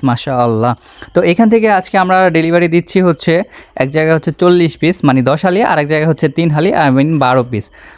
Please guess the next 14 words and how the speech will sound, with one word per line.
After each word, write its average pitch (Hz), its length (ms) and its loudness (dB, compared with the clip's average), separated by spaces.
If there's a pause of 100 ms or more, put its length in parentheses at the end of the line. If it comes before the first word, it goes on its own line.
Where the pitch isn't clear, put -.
মোট 165 220 2 (1080)
বাউন্ন 180 360 2
পিস 185 220 -2
ডিম 165 140 0
আজকে 160 200 -2
ডেলিভারি 135 340 2
দিব। 110 180 -4
তো 156 120 -2
আলহামদুলিল্লাহ, 185 540 2
চল্লিশ 180 340 -2
পিস 180 140 0
যে 170 140 0
কাস্টমারটা 175 500 -2
ছিল, 156 320 2